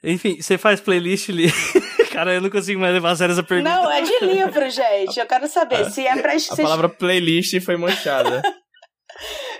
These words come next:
Speaker 2: É, vocês escrevem escutando música ou já escreveram?
Speaker 3: <coughs> Eu normalmente sim, mas porque normalmente eu, eu escrevo em lugares que tem barulho, então eu ponho alguma música instrumental, assim, pra, pra tirar o barulho ao redor.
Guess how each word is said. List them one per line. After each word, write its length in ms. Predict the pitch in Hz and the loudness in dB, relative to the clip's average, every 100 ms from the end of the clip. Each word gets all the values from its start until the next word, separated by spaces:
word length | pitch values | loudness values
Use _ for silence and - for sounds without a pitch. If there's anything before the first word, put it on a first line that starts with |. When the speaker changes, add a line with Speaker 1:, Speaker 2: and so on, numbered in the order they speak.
| _ - | _ -4
Speaker 2:
É, 280 | 233 233 233 | 0 0 0
vocês 340 | 254 294 262 | -2 0 -2
escrevem 300 | 285 311 262 | -2 2 2
escutando 340 | 233 247 226 214 | 0 0 0 0
música 460 | 247 208 180 202 | -2 -2 -2 0
ou 80 | 190 | 2
já 240 | 196 208 - _ | 4 2 -2 _
escreveram? 560 | 208 - 202 196 208 196 _ _ _ _ _ _ _ | -10 -6 -6 -4 -6 -6 _ _ _ _ _ _ _
Speaker 3:
<coughs> 480 | - - 226 143 - _ - _ _ _ _ _ _ - _ _ _ _ | 0 2 0 -2 -12 _ -20 _ _ _ _ _ _ -20 _ _ _ _
Eu 260 | 120 135 | -2 0
normalmente 440 | 147 160 165 160 160 | 2 2 4 2 0
sim, 440 | - 165 175 202 220 | -2 0 2 0 0
mas 220 | 185 180 | 0 -2
porque 220 | - 170 | -4 0
normalmente 360 | 165 156 165 160 | 0 0 -2 -2
eu, 180 | 151 | -4
eu 120 | - 147 | -2 -4
escrevo 380 | 151 139 147 | -4 -4 -2
em 40 | 156 | -2
lugares 540 | 147 139 143 151 - | 0 2 2 0 -6
que 140 | - _ | -14 _
tem 240 | 143 151 | -4 0
barulho, 580 | 151 147 139 147 160 185 185 _ _ _ _ | 2 2 2 -2 -4 -6 -10 _ _ _ _
então 220 | - 139 139 | -8 -2 0
eu 80 | |
ponho 140 | 143 139 | 2 2
alguma 180 | 139 139 | 2 0
música 240 | 143 156 | 0 -2
instrumental, 640 | 147 151 143 135 120 127 | -4 -2 -2 0 2 2
assim, 280 | 123 - 127 | 0 -4 -8
pra, 520 | 139 131 131 127 127 - | -4 -2 -2 -2 -4 -2
pra 920 | 123 117 120 117 113 110 107 107 110 | 0 2 2 0 0 0 -2 -4 -6
tirar 220 | - 120 | -2 0
o 20 | |
barulho 380 | 120 127 127 131 | 2 2 2 0
ao 140 | 127 131 | 0 0
redor. 340 | 139 131 107 | 0 2 0